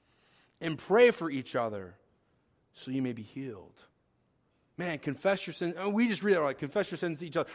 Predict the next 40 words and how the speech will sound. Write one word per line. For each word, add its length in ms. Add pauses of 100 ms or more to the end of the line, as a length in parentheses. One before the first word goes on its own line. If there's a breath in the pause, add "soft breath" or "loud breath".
(140)
We, 140
we 140
know 120
about 160
confessing 460
our 60
sins 260
to 80
God, 420
maybe, 200 (180 loud breath)
but 100
man, 320
saying 360
to 40
my 100
friend, 180
"You 80
know 80
what? 200
I'm 160
struggling 1000 (680)
with 140
this 240
area 300
of 80
my 100
life. 340
I'm 160
struggling 840 (200 loud breath)
with 200
lust. 340
I'm 80
struggling 480
with 160
an 80
addiction. 720 (200 loud breath)
I'm 80
struggling 440
with 240
anger. 760